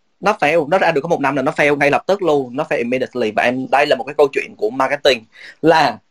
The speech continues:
chúng ta gặp rất, rất, rất nhiều những, những cái, những cái sản phẩm như thế, tung ra xong fail, tung ra fail. Có thể nó fail vì nó không có proposition clear. Thực có thể nó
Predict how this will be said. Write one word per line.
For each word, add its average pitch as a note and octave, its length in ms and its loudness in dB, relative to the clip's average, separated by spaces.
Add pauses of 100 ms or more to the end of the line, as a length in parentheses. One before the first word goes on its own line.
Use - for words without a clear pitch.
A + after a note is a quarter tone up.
(160)
chúng F3 140 -2
ta F3 80 6
gặp C#3+ 220 2
rất, F3+ 260 2
rất, F#3+ 240 0
rất F#3+ 300 0
nhiều A#2 280 -2
những, A2 280 -4
những A#2 200 -2
cái, D#3+ 160 0
những A#2+ 200 2
cái D3+ 180 -2 (100)
sản A#2 140 0
phẩm A2 260 0
như D#3 160 4
thế, C#3+ 320 2 (320)
tung C#3 260 4
ra B2+ 180 2
xong B2 220 -6
fail, A#2+ 200 0
tung A#2+ 140 -4
ra A#2 100 -2
fail. A#2 180 -4
Có F3+ 180 2
thể A#2 180 2
nó D#3+ 160 0
fail C#3 180 0
vì C#3+ 100 -4
nó C3 100 -2
không C#3 220 -2
có - 80 0
proposition B2+ 600 0
clear. B2 360 0 (400)
Thực E3+ 120 0
có F3+ 100 2
thể D#3 140 2
nó E3 80 4